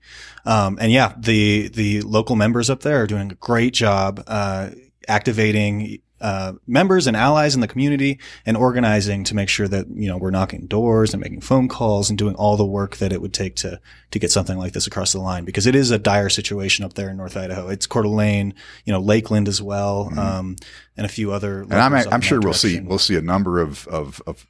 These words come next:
Speaker 2: of districts that
Speaker 1: Oh, definitely.
Speaker 2: lost in, in March probably coming back in
Speaker 1: Right.
Speaker 2: May. Um, and then of course, you know, our members will be, be heavily involved, um, in those, in their, in their local, in their local areas. Um, uh, and then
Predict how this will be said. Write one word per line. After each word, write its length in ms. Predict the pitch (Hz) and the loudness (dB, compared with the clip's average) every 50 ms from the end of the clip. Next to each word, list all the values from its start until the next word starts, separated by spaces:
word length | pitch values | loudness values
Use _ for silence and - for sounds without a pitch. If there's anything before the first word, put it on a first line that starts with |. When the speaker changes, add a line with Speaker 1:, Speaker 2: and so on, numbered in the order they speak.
| _ | _
Speaker 2:
of 360 | - 80 80 78 76 71 76 - | -6 -4 -4 -4 -6 -8 -6 -4
districts 340 | 90 - - 82 71 - - | -4 -4 -2 -4 -6 -6 -4
that 180 | - 76 - - - - | -4 -6 -6 -6 -8 -6
Speaker 1:
Oh, 120 | 110 104 | -6 -4
definitely. 400 | 98 110 104 95 - 98 95 85 | -4 -4 -6 -6 -6 -8 -4 0
Speaker 2:
lost 480 | 92 90 92 90 85 82 - - - - | 2 4 4 4 4 2 -2 -6 -10 -8
in, 320 | 85 82 76 78 73 67 - | -8 -6 -6 -8 -10 -12 -12
in 260 | - 80 76 76 73 | -10 -10 -8 -8 -6
March 440 | 76 80 87 87 80 78 - - - _ _ | -4 0 0 0 0 -2 -4 -8 -16 _ _
probably 240 | - 85 76 73 - | -4 -2 -2 -2 -4
coming 240 | - 76 76 71 | -6 -6 -6 -6
back 240 | 69 71 69 - - | -6 -6 -6 -6 -6
in 80 | 76 69 | -6 -6
Speaker 1:
Right. 240 | - 69 69 69 - _ - - - - - - - - - - - - | -6 -6 -8 -10 -12 _ -20 -20 -18 -16 -14 -14 -14 -16 -16 -18 -16 -6
Speaker 2:
May. 80 | - 98 | -2 0
Um, 300 | 98 92 90 90 87 - _ _ _ | 2 2 2 0 -2 -6 _ _ _
and 100 | - 113 | -2 2
then 140 | 127 127 127 | 2 2 2
of 80 | 120 | 2
course, 260 | - 147 131 117 - - | 2 2 0 2 0 0
you 40 | 147 | 0
know, 60 | 131 | 2
our 100 | 123 131 | 2 2
members 240 | 139 147 143 139 131 | 2 2 0 0 0
will 60 | 123 | 0
be, 220 | 113 113 113 107 107 - _ - 101 | 0 2 0 0 0 -4 _ -14 -6
be 200 | 98 113 113 104 | -2 0 2 4
heavily 260 | 135 139 135 143 143 | 4 4 4 4 2
involved, 560 | 143 123 127 123 127 139 147 139 - - - - | 4 4 4 4 4 2 -2 -4 -8 -12 -6 -2
um, 340 | 113 117 117 117 113 113 110 110 | 0 2 2 2 0 -2 -2 -2
in 140 | 113 110 | -2 0
those, 320 | 113 117 120 127 135 127 123 | 2 2 2 2 0 0 -2
in 80 | 113 | 0
their, 180 | 110 113 113 110 | 2 2 2 2
in 120 | 104 104 | 2 0
their 120 | 110 113 107 | 0 0 2
local, 480 | 110 113 113 113 113 107 107 101 98 - | 2 0 0 0 -2 -4 -4 -4 -6 -6
in 80 | 95 101 | -4 -2
their 200 | 104 101 95 92 - | -2 -2 -2 -4 -2
local 320 | 92 107 104 - 101 101 | -2 -2 0 0 0 0
areas. 480 | 90 104 107 110 117 123 123 127 107 - - | 2 4 4 4 4 4 4 2 0 0 0
Um, 340 | 92 95 95 92 90 87 - - - - - - - | 0 0 0 0 -2 -4 -6 -10 -16 -20 -20 -16 -8
uh, 220 | - 92 98 98 95 92 | -4 -2 0 0 2 2
and 80 | 95 | 4
then 320 | 98 98 95 92 92 80 | 4 4 4 4 2 0